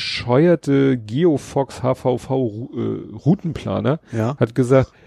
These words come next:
Speaker 1: ja, du steigst Bramfelder Dorfplatz in den hundertdreiundsiebziger, fährst bis Hertha Straße und steigst da um in den siebenunddreißiger.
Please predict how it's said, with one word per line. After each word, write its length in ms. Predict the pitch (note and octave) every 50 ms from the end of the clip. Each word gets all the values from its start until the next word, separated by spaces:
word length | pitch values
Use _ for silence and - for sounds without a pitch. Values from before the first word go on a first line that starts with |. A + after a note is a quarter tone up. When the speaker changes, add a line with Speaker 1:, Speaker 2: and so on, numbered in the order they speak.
| - _ _
Speaker 1:
ja, 120 | - C3+
du 100 | C#3 E3
steigst 480 | D#3+ - - - D3+ E3 F3 - - -
Bramfelder 500 | - C3 C#3 D3+ D3+ - D3+ C#3 C3+ C3
Dorfplatz 500 | - B2+ D#3 E3+ - - F#3 F3+ - -
in 100 | - C#3+
den 160 | C#3+ C#3 C3+
hundertdreiundsiebziger, 1040 | C3+ D#3 D#3+ D3 C3 C3+ C3+ B2+ B2+ C3 C3 A#2+ C#3 F3+ - - - G3+ F3+ F#3+ F3+
fährst 280 | - - D#3 D#3 - -
bis 160 | - - -
Hertha 260 | B2 C#3 D#3+ - F#3
Straße 460 | D#3 - - D#3+ D#3+ D#3 E3 D#3+ - E3
und 100 | C3+ B2
steigst 380 | - D3 C3+ C3 - - -
da 140 | C3 C3+ D3
um 220 | C#3+ - C#3+ D3
in 60 | C#3 C#3
den 120 | C#3 C#3
siebenunddreißiger. 800 | C3 C3+ C#3+ C3+ B2+ B2 - A#2+ A2+ G#2+ - - F#2+ E2+ D#2+ G2+